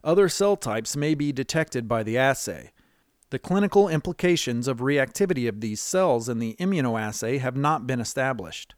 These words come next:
This is a qualitative assay. Therefore, the results do not quantify the level of immunosuppression. Special instructions are as follows.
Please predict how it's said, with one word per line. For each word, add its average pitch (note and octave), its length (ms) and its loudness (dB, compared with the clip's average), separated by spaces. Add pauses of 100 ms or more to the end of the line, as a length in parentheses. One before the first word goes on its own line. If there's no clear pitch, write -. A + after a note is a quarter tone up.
(400)
This C#3+ 160 0
is E3 140 -4
a G3 60 0
qualitative D3+ 640 2
assay. C3+ 520 2 (200)
Therefore, E3 400 2
the F#3 100 6
results D#3 540 2
do C3 160 -2
not D3 240 -2
quantify C3 600 -2
the A#2+ 100 -2
level C3+ 400 2
of A2+ 100 -2
immunosuppression. C3+ 1000 0 (1160)
Special G3 460 4
instructions C#3+ 680 2
are A2+ 120 2
as A#2+ 120 -2
follows. C3 600 4